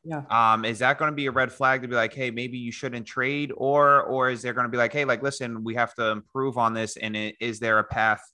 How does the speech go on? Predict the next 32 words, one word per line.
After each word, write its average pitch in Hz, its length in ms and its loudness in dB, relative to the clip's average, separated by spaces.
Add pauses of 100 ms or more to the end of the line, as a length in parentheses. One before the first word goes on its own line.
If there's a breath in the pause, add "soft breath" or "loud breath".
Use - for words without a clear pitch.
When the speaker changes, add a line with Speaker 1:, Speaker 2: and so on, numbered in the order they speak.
Speaker 2:
to 104 300 -6
improvement? 98 720 -8
Wh-, 101 200 -10
what 107 220 -6
would, 95 260 -8
what 107 140 -8
would 104 100 -10
you 101 60 -14
say? 95 220 -8 (600)
Speaker 1:
It, 226 300 2
it 214 80 6
would 220 200 6
be 220 320 -2
a 214 40 -4
collection 220 680 2
of 208 200 0
what 185 180 2
the 196 300 -4
other, 202 400 4
their 180 180 2 (140)
other 208 160 4
scores 190 520 0 (140)
are 180 260 0
indicating 196 840 -2
if 208 180 2
it's 202 200 2
a - 20 4
Speaker 2:
Okay. 180 120 -2
Speaker 1:
real 196 300 -2
cautionary 185 720 2
red 156 360 2
flag. 170 380 2